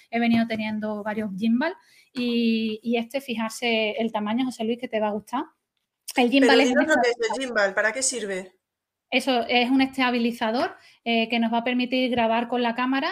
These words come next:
Speaker 1: y que no se nos vea el movimiento. Eh, a día de hoy, las cámaras de los móviles y demás traen estabi-, un poco de estabilizador integrado, pero los vídeos quedan mucho mejor con esto, con ese barrido, que se ven mucho más limpios, más nítidos y, y demás.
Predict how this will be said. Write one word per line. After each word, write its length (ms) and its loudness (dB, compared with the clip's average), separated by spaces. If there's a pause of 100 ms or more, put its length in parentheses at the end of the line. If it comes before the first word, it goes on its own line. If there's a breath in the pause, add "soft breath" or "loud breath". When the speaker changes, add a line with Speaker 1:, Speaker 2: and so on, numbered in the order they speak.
(100)
Speaker 1:
y 120 -6
que 120 -2
no 140 -2
se 140 -6
nos 140 0
vea 140 0
el 80 0
movimiento. 680 -4 (380 loud breath)
Eh, 320 2
a 140 2
día 160 4
de 120 2
hoy, 100 2
las 180 -4
cámaras 600 -2
de 120 -2
los 100 -2
móviles 360 0
y 40 -2
demás 300 -2
traen 380 -2
estabi-, 360 -4
un 140 -2
poco 180 -2
de 80 0
estabilizador 580 -4
integrado, 600 0 (300 loud breath)
pero 340 2
los 180 4
vídeos 240 0
quedan 220 0
mucho 240 -4
mejor 260 0
con 140 -4
esto, 280 -4
con 160 -2
ese 200 -2
barrido, 580 0
que 120 -4
se 120 -8
ven 160 0
mucho 240 0
más 180 -2
limpios, 460 0
más 180 -4
nítidos 600 -2
y, 260 -6
y 120 -2
demás. 260 -6